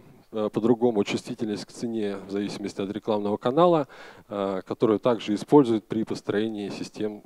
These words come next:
динамического ценообразования. И следующая категория — это неперсонализированное ценообразование, когда мы используем анализ цен конкурентов. То есть на основе, э, М Р Ц и маржинальности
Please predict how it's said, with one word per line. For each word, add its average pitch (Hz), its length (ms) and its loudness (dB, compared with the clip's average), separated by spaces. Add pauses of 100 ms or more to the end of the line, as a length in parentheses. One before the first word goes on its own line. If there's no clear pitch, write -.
динамического 92 600 -8
ценообразования. 87 800 -8 (1120)
И 135 140 4
следующая 156 480 8
категория — 165 600 6
это 139 280 4
неперсонализированное 131 1160 0
ценообразование, 120 800 2
когда 107 420 2
мы 107 140 0
используем 113 560 2
анализ 117 320 0
цен 104 240 -4
конкурентов. 95 640 -6 (420)
То - 60 -2
есть - 240 -2
на 107 100 -4
основе, 110 480 2 (480)
э, 95 440 -6
М 110 100 2
Р 113 80 4
Ц 196 360 2
и 104 800 2
маржинальности 113 1200 0